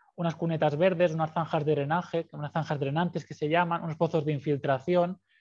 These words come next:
o unos aljibes también que recogen y, y almacenan el agua en el terreno y luego se utiliza o no se puede, se puede utilizar para riego o no, se puede,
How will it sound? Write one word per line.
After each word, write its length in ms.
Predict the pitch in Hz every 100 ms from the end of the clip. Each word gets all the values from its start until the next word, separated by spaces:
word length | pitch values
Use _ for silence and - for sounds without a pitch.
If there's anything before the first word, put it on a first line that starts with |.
| _ _ -
o 160 | 156
unos 180 | 156 156
aljibes 540 | 151 135 180 175 160
también 200 | 160 160
que 100 | 156
recogen 420 | 147 143 147 151 139
y, 80 |
y 120 | 139 143
almacenan 440 | 143 139 160 151
el 100 | 143
agua 200 | 156 151
en 40 | 143
el 80 | 127
terreno 500 | 143 160 165 175 - _ _ _ _ -
y 60 |
luego 140 | 156 151
se 80 | -
utiliza 360 | 135 143 170
o 60 | 160
no 60 |
se 100 | 131
puede, 260 | 139 131 131
se 100 | -
puede 80 | 147 151
utilizar 160 | 147
para 180 | 143 127
riego 320 | 131 175 196
o 80 | 151
no, 160 | 139 131
se 120 | 123
puede, 360 | 147 135 135